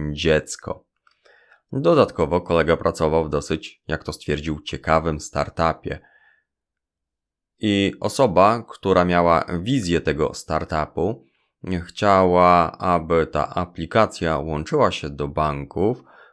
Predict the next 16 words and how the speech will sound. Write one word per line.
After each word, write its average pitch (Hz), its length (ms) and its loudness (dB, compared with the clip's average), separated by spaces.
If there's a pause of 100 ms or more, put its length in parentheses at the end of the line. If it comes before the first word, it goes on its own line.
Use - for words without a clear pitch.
(120)
łączyła 95 480 2
z 78 100 -6
jakimś 85 600 -2
sklepem 92 760 -2
internetowym, 82 880 -2
może 117 420 2
sklepami, 85 640 -2
z 90 60 -4
jakimś 117 360 0
koszykiem 92 680 -6 (480)
i - 240 -2
wykonywała 82 1080 2
jakieś 92 800 -2 (100)
automatyzacje 78 1300 -4 (480)
dla 123 320 0
klientów, 87 960 -2